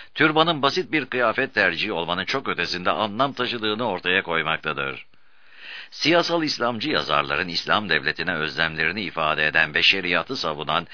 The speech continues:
İslam devletiyle demokrasinin bağdaştırmasının mümkün olamayacağını açıkça belirten yazılarında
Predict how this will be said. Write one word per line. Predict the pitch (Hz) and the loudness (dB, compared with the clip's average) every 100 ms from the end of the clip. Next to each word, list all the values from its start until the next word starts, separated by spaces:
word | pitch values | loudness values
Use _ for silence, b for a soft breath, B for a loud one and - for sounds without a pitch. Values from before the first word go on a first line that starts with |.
| B B | B B
İslam | 127 - 151 156 135 | -6 0 2 4 2
devletiyle | 131 127 151 127 104 | 2 0 -2 0 2
demokrasinin | 101 101 95 92 85 104 85 | 0 0 0 0 0 -4 -2
bağdaştırmasının | 87 80 87 - 82 82 82 85 92 | 0 2 0 0 -4 -6 -4 -4 -4
mümkün | 82 104 98 113 | -6 -8 -6 -8
olamayacağını | 87 87 85 110 90 80 76 73 73 73 78 B B - | -4 -2 0 0 0 0 0 -2 -2 -4 -6 B B 2
açıkça | 135 185 - 156 127 | 4 4 2 2 4
belirten | 131 113 123 | 0 0 -2
yazılarında | 143 98 76 78 78 76 82 | 0 -2 -2 -2 -2 -2 0